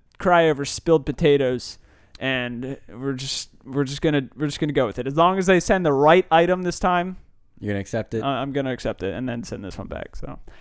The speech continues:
Speaker 1: it's still a pain in the ass 'cause I have to, I put all my stuff on this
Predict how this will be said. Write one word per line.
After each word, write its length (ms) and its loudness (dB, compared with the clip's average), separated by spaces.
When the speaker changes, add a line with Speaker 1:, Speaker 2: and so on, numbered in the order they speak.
Speaker 1:
it's 160 2
still 160 4
a 20 4
pain 140 2
in 60 0
the 80 0
ass 140 2
'cause 100 -4
I 80 6
have 100 0
to, 180 2
I 100 2
put 200 2
all 100 6
my 80 4
stuff 280 2
on 140 4
this 360 0